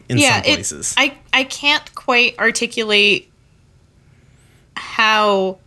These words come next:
Speaker 2: the usage of color feels different. I can,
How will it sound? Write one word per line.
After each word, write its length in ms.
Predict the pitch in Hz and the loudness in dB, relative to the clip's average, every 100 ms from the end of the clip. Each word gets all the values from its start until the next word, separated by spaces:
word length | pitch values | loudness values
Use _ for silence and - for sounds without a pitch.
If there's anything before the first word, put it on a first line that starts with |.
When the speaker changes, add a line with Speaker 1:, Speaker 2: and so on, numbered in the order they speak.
| - | -8
Speaker 2:
the 180 | 196 202 | 0 0
usage 540 | 185 196 190 208 185 | 0 0 0 0 -2
of 120 | 170 | -4
color 480 | - - 175 170 170 | -2 -2 2 2 0
feels 460 | - 175 160 165 - | 0 2 2 0 0
different. 500 | 175 - 165 151 - - | 0 0 -4 -4 -4 -2
I 100 | 185 | -2
can, 360 | 220 190 185 | -2 -4 -4